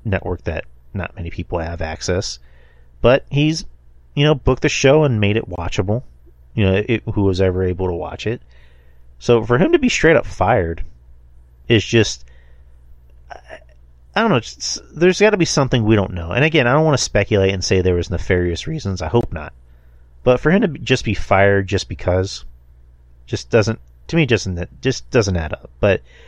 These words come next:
it does suck for Scott D'Amore because he is very, he was obviously very well liked by the talent. You know, a lot of the talent did, you know, love Scott D'Amore. Um,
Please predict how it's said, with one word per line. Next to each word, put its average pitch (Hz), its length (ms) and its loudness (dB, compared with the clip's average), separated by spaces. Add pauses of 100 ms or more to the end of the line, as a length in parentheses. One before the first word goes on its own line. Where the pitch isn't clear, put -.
(540)
it 175 180 4
does 190 160 6
suck 156 240 2
for 123 140 2
Scott - 340 2
D'Amore 90 380 0
because 90 480 0
he 90 400 -2
is 92 220 0
very, 90 420 2 (420)
he 135 100 6
was 143 120 6
obviously 135 340 2
very 101 220 4
well 92 280 4
liked 87 440 -8 (640)
by 98 160 2
the 90 100 2
talent. 87 440 -2 (260)
You 107 80 -2
know, 90 100 0
a 90 40 0
lot 92 160 0
of 87 60 -4
the 92 60 -6
talent 90 380 -2
did, 98 180 0
you 104 60 -2
know, 90 120 -2
love 90 300 -6
Scott - 300 -4
D'Amore. 80 400 -10 (920)
Um, 90 500 -2